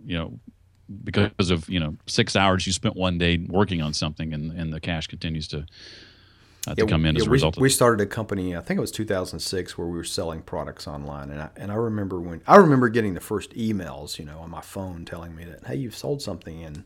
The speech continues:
Speaker 1: <laughs>
Speaker 2: it, it, it kinda, I was actually kinda mad because now we kinda had, y-, you know, we, we had to do something. I mean, we were shipping
Speaker 1: <laughs>
Speaker 2: product at the time, you know, and, but my, I remember my wife telling me,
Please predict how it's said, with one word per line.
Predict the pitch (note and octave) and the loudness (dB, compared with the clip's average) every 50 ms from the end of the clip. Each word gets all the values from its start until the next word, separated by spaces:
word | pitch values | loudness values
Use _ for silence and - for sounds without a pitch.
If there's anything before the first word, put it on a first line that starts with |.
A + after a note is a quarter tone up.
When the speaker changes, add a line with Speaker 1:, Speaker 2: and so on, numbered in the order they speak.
| - - - | -12 4 6
Speaker 1:
<laughs> | C#3 - - - B2+ - - B2 A#2 - - B2+ A2 - - - _ _ _ _ _ _ _ _ _ _ _ _ _ _ _ _ _ _ _ _ _ _ | 6 8 8 8 6 8 6 4 4 4 2 0 0 -2 -4 -16 _ _ _ _ _ _ _ _ _ _ _ _ _ _ _ _ _ _ _ _ _ _
Speaker 2:
it, | - B2 - - - - _ - - - - - | -4 -4 -4 -6 -12 -20 _ -20 -20 -20 -20 -6
it, | - - B2 - - | -2 0 0 2 2
it | B2 A2 - | 0 0 0
kinda, | - - - D3+ D3+ C3 G2 F2+ F#2+ - - - - _ _ - - _ _ - - B2+ B2+ - _ _ _ _ _ B2+ | -2 0 4 4 6 6 4 2 0 -4 -8 -14 -20 _ _ -20 -20 _ _ -18 -16 -16 -16 -16 _ _ _ _ _ 8
I | C#3 | 10
was | D3+ C3+ C3 | 10 10 10
actually | C#3+ C#3 - - G#2 | 10 8 6 2 -4
kinda | - - A2+ G2 | -2 -2 0 0
mad | E2+ D#2+ E2 E2 F2 F#2+ F#2+ G2 G2+ A#2 A#2 | -2 -2 -4 -2 -2 0 0 0 -2 -4 -6
because | G#2 - - G2+ - - | -6 -4 -4 -4 -4 -4
now | F#2 F2 E2+ | -4 -2 -2
we | F2+ E2+ | -4 -4
kinda | - F#2 F2 E2+ | -4 -6 -6 -4
had, | G2 F#2 F#2 E2 E2 - - - _ _ - _ - | -6 -6 -6 -8 -12 -14 -18 -20 _ _ -20 _ -4
y-, | G#2 | -4
you | G2 E2 G2 G2 | -2 0 0 0
know, | F#2+ F2+ | 0 0
we, | F2+ F#2 F#2 - - - - - - - - - - | -2 -2 -4 -4 -8 -12 -18 -20 -20 -20 -20 -14 -6
we | - G#2+ G#2+ | -4 -2 0
had | G2 F#2+ F2+ F2 F2+ | 0 -2 -2 -2 -2
to | G2+ | 0
do | G2+ | 0
something. | G2+ - - G#2 G2+ G2 - G#2 G2+ G2 G2 G2 G2 F#2+ | 0 0 0 -2 -2 -2 -2 -2 0 0 0 0 0 -2
I | F#2 | -2
mean, | F#2 F#2 F#2 F#2+ F#2 A#2 C3+ | -2 -2 -2 0 2 6 8
we | D#3 E3 | 10 10
were | C3+ A#2+ | 10 8
shipping | - - - A#2 - G2+ E2 - | 6 6 4 6 6 6 4 4
Speaker 1:
<laughs> | - G2+ | 2 2
Speaker 2:
product | F#2+ F2 E2 E2 - | 2 2 0 -2 -4
at | F#2 | -8
the | F2+ E2+ | -10 -6
time, | - G2 F#2+ F2+ F2+ F2 F2+ | -4 -4 -2 -2 -2 -4 -4
you | F2+ | -4
know, | F2+ F#2 F2+ - - | -4 -4 -6 -6 -4
and, | C3 G#2 F#2+ F#2 F#2 F#2+ - - - - - - - - - - - - - - - - - - - - - | -4 -2 -2 -2 -4 -6 -8 -14 -20 -20 -20 -20 -20 -20 -20 -20 -20 -20 -20 -20 -20 -20 -20 -20 -20 -10 0
but | - B2+ A2+ | 2 2 4
my, | A2 G#2+ G#2+ - | 4 2 2 2
I | - C#3+ E3 | 6 8 10
remember | D#3 C#3 B2+ A#2 G#2 | 12 12 12 10 8
my | G2 F#2+ F2 | 6 2 -2
wife | F2+ F#2+ G#2 A2+ - - | -2 0 0 0 0 -2
telling | - F#2+ F2 F2 | -4 -4 -2 -2
me, | F2 F2 E2 - - | -2 -4 -4 -6 -10